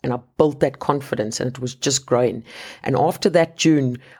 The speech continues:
of two thousand and sixteen in the park run, I remember the next challenge I set myself was to actually hike Lion's Head. Again, cardio exercise, but by the time I got to the top of Lion's Head, I'm like, "Fuck, Mandy, what else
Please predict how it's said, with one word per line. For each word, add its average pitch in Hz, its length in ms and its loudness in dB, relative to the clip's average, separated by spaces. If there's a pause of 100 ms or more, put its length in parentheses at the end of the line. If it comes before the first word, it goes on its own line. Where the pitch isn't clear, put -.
of 135 160 -2
two 160 140 -6
thousand 147 300 0
and 135 100 -4
sixteen 139 400 -2
in 131 60 2
the 131 80 0
park 139 360 -2
run, 113 220 -2
I - 80 -2
remember 139 460 2
the 151 80 4
next 143 320 0
challenge 147 400 0
I 127 40 0
set 131 300 -2
myself 123 460 0
was 131 220 2
to - 140 -4 (120)
actually 135 320 -4
hike 135 420 -2
Lion's 127 460 2
Head. 135 320 0 (260)
Again, 220 320 4
cardio 190 580 0
exercise, - 600 -2
but 131 200 -4
by 147 100 2
the 147 100 0
time 247 400 0
I 190 60 0
got 143 260 0
to - 100 -6
the 135 80 2
top - 320 -4
of 135 160 -4
Lion's 135 380 2
Head, 160 180 2
I'm 131 140 4
like, 135 140 -4
"Fuck, - 420 -12
Mandy, 143 340 2 (360)
what 196 280 0
else 202 300 2